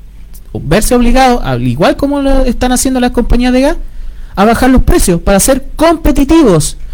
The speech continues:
Porque el problema del libre mercado a la chilena, como tantas cosas a la chilena, es que el libre mercado no es tan libre, ¿ya? Es un monopolio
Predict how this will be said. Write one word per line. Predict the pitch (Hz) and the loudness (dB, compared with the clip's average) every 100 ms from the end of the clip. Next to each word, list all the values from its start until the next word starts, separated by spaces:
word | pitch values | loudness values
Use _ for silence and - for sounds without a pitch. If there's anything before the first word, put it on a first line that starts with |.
| - | -2
Porque | 214 262 | 0 0
el | 262 | 2
problema | - 233 269 370 220 175 - - | 2 4 2 2 2 0 -2 -4
del | 165 226 220 | 0 2 4
libre | 294 285 | 4 2
mercado | 262 240 - 262 240 | 0 -2 0 2 0
a | - | 0
la | 202 202 | -2 0
chilena, | - 180 262 220 214 | 0 2 2 2 0
como | 214 175 | -2 -4
tantas | - 403 302 | -2 -2 -4
cosas | - 277 - 202 | -2 -2 0 0
a | 190 | 0
la | 190 | 0
chilena, | - 208 214 160 208 - - - - - - - - | -2 0 0 0 -4 -10 -12 -14 -14 -14 -14 -14 -2
es | 277 | -2
que | 277 285 285 - - | 2 0 0 -4 0
el | 269 | 4
libre | 320 320 | 4 4
mercado | 311 294 - 311 330 330 - | 2 0 2 2 2 -2 -6
no | 220 311 | 0 0
es | |
tan | 320 320 | 2 4
libre, | 349 226 156 - - - - - - - - - - - - - | 4 4 0 -6 -12 -14 -12 -12 -12 -14 -16 -16 -16 -14 -12 -4
¿ya? | 208 226 - - - | -4 -6 -14 -14 -2
Es | 208 | 2
un | 262 247 247 | 2 0 -2
monopolio | 202 233 233 - 262 202 143 | 0 2 2 2 2 2 0